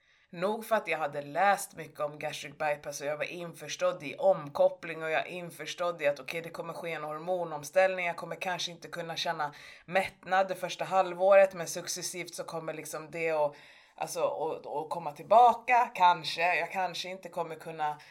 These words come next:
ja, men, dricka det här eller äta det här och det här kommer jag reagera, så, så. Men jag fattade inte,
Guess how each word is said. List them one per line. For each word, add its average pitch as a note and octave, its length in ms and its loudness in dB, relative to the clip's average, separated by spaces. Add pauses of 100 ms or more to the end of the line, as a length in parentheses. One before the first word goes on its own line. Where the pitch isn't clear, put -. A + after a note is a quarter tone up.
(240)
ja, - 100 -2
men, E3+ 200 -8
dricka D#3+ 360 -6
det D#3 80 -2
här G#3 320 10
eller D#3+ 360 4
äta D#3 180 -10
det D#3 60 -4
här G#3+ 380 8
och E3+ 60 0
det E3 60 -2
här E3 160 4
kommer E3 180 -10
jag D#3 80 -4
reagera, D3+ 200 -4
så, - 400 0
så. - 380 -2 (360)
Men F#3 220 0
jag F#3+ 140 4
fattade A3+ 600 -2
inte, E3+ 600 -6